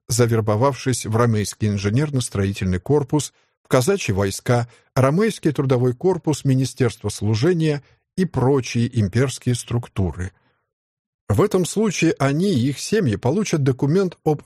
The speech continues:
Р В П и смогут претендовать на получение подданства по ускоренной процедуре. В целом же предлагается разделение населения на четыре категории: дворяне империи, граждане империи, подданные и лица, имеющие право на временное проживание.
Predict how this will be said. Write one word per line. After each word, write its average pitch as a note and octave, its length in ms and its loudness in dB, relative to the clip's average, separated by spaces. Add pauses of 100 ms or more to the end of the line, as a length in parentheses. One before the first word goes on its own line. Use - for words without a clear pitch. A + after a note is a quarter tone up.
Р D#3 220 0
В C#3 160 -2
П G#2+ 340 -2 (260)
и C#3 60 2
смогут G#3 420 0
претендовать C#3+ 720 0
на G#2 80 -2
получение B2 520 0
подданства D#3 680 0
по G#3 220 -4
ускоренной C3 560 0
процедуре. G#2 720 -6 (640)
В B2+ 100 2
целом C#3+ 380 2
же A2 160 0
предлагается B2 720 0
разделение G#2+ 560 0
населения B2 600 0
на A#2+ 140 0
четыре D#3 420 0
категории: G2+ 680 -2 (320)
дворяне G#2+ 680 2
империи, F3+ 540 0
граждане C3 680 0
империи, B2+ 520 0 (300)
подданные A#2+ 600 2
и A2+ 220 -2
лица, D3 440 -2
имеющие D#3+ 440 0
право D#3 380 0
на B2 200 0
временное A#2 420 0
проживание. A#2 800 -4